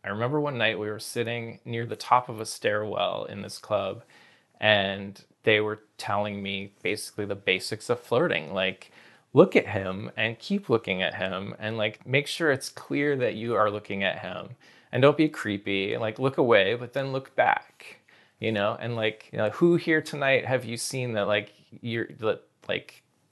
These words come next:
turns you on or, like, has looked at you?" And, uh, so there was this guy, and, like, I'm sure I thought he was way out of my league, tall and muscular and fucking gorgeous. And he walked by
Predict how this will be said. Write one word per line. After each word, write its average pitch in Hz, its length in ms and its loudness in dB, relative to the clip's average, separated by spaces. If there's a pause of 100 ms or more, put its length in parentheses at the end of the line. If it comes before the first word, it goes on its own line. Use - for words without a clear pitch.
(240)
turns 120 300 0
you 117 120 0
on 98 320 2
or, 95 120 -4
like, 95 180 0
has 113 180 -8
looked 120 200 -4
at - 80 -2
you?" 127 480 -2 (360)
And, 101 280 -2
uh, 92 80 -6
so - 180 -4
there 110 140 2
was 107 160 -10
this 117 140 -12
guy, 92 580 4
and, 95 160 -8
like, - 340 -12 (560)
I'm 82 240 -12
sure 131 380 4
I 127 60 10
thought 117 180 4
he 107 80 -2
was 101 140 -8
way 107 200 2
out 113 120 2
of 117 60 -2
my 113 120 -2
league, 95 420 -6 (140)
tall 113 500 4
and 95 180 -8
muscular 107 680 -2
and - 260 -14
fucking 110 340 -4
gorgeous. 104 760 -4 (840)
And 101 160 -4
he 120 640 -4
walked 123 440 8
by 107 640 4